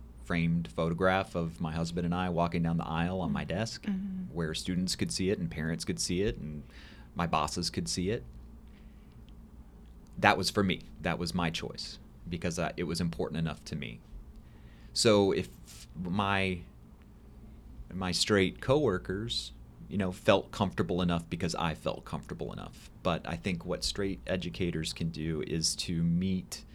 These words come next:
Speaker 1: their peers where they are and, you know, not be pushy about it, not treat it as an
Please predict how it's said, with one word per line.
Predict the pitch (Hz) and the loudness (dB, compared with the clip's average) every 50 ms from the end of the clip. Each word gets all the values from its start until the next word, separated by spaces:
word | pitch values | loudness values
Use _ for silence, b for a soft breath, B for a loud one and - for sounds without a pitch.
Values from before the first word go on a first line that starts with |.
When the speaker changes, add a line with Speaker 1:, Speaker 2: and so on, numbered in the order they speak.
| B B B B B B B B B B B B - | B B B B B B B B B B B B 2
Speaker 1:
their | 110 110 117 | 4 4 4
peers | 117 117 - 104 92 92 92 92 95 101 - - - | 4 2 0 2 4 4 4 4 2 -2 -4 -4 0
where | 95 92 92 87 90 90 | 2 4 4 4 4 2
they | 85 87 87 87 - | 2 2 2 2 2
are | - 73 64 - - - - - - - - - - - B B B B B B B B B B B B - - | 2 0 -4 -4 -8 -12 -16 -20 -20 -20 -20 -20 -20 -20 B B B B B B B B B B B B -6 0
and, | 82 85 82 82 82 80 80 78 78 78 76 - - - - - - - - - - - - - - - - - - - - 67 | 2 4 4 6 4 4 2 0 -2 -6 -6 -6 -6 -8 -8 -8 -14 -20 -20 -20 -20 -18 -18 -18 -16 -16 -16 -18 -16 -14 -8 -6
you | 80 80 | -4 -4
know, | 78 76 82 - - - - - - - - - - - - - | -2 -4 -4 -6 -6 -10 -16 -16 -18 -18 -18 -18 -20 -20 -12 -4
not | - 87 85 80 - - - | -2 0 0 0 0 -4 -4
be | - 85 78 76 80 76 76 78 - - - - | -4 -2 -2 -2 -4 -6 -6 -10 -12 -14 -10 -2
pushy | - 117 - - 107 98 98 | -2 0 0 0 2 2 2
about | 95 95 92 98 110 | 2 4 2 2 2
it, | 117 - - - - - - - - - - - - - | 0 -2 -4 -10 -18 -20 -18 -18 -18 -18 -18 -16 -8 -4
not | 85 87 85 78 - - | -2 0 0 -2 -2 -4
treat | - - 95 87 85 | -2 0 0 2 2
it | 82 - - | 0 0 0
as | - 85 78 80 76 76 - - - - - B B B B B B B B B B B B B - - - - - - | 0 0 0 0 -2 0 0 -2 0 -2 -6 B B B B B B B B B B B B B -18 -20 -20 -16 -8 -4
an | 82 82 76 73 67 67 65 - - | -4 -4 -2 -4 -6 -6 -6 -8 -8